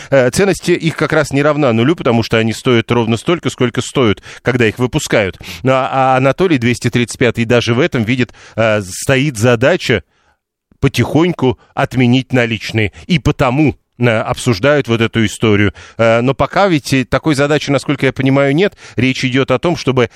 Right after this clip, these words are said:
монеты заменить на бумажные купюры. Или вы не считаете бумажные купюры наличными? Катя тоже не понимает, а как же тогда взять тележку в Ашане? В других странах на чай монет хватает. У нас странно,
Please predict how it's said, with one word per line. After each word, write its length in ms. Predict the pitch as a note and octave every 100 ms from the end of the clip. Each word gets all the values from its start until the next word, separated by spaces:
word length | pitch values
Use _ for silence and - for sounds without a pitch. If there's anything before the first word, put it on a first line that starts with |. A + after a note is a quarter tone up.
| -
монеты 580 | A#2 B2+ A#2+ E3+ F#3+ A#2+
заменить 520 | F#2+ A#2+ A#2 E3 -
на 160 | B2 B2
бумажные 800 | F#2 A#2+ B2+ E3 B2 A2+ G#2 - _ _ -
купюры. 500 | C#3+ C#3 G3+ F#2 - _ _ _ _ _ _ _
Или 200 | C#3 C3
вы 180 | A#2+ C3
не 140 | C3+
считаете 420 | - D#3+ D3+ G#2+
бумажные 440 | A2 A2+ A2 G2+ G#2+
купюры 360 | G#2+ A#2+ A2 - - -
наличными? 580 | B2+ A#2 - A#2+ A2 - -
Катя 240 | - G3+ F#3+
тоже 200 | F#3+ C#3+
не 80 |
понимает, 320 | D3 D#3 C#3+ B2
а 40 |
как 140 | F#3+
же 80 | E3
тогда 240 | F3 D#3+ D#3
взять 260 | B2+ D#3+
тележку 420 | - F#3 D3+ -
в 40 | C3
Ашане? 400 | C#3 D3+ A2+ G2+ - -
В 40 |
других 320 | G#2+ D3+ F#3 -
странах 460 | - G3 E3+ -
на 140 | C3+ C3+
чай 200 | F3 F#3
монет 340 | C#3+ D3+ D#3
хватает. 460 | - D#3 A3 G#3+ C3+
У 40 |
нас 120 | C3+
странно, 380 | - F3 G3